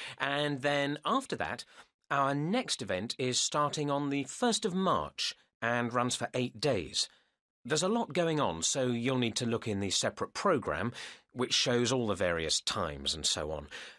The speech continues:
It also includes details of performers and ticket prices. You can pick one up from the foyer at the centre.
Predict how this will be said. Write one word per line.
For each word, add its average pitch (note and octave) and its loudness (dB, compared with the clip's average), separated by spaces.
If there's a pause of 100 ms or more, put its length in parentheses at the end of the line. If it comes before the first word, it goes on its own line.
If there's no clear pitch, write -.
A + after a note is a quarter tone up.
(260)
It A#2+ 2
also C3+ 4
includes A2 0
details C3 0
of B2+ -2
performers C3 0
and A2 0
ticket - -2
prices. D2 -2 (500)
You F#3+ 0
can C#3+ 0
pick C3+ -4
one G#2+ 2
up F#2 -4
from G#2 -4
the G#2 0
foyer F#2+ 0
at G#2 -6
the - -6
centre. A2 0